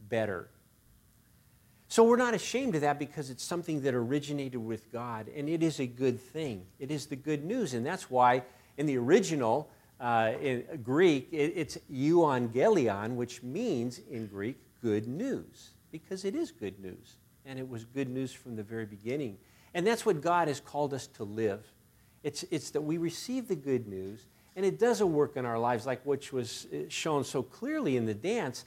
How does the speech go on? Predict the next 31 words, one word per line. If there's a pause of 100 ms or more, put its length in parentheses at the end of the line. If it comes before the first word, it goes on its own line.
(300)
that
God
changes
us, (440)
and
he
works
inside, (1000)
calls
us
to
relationship
with
Jesus
Christ, (340)
and
it
affects
our
lives,
how
we
live
now. (540)
It'll
affect
our
eternity
forever,
but
it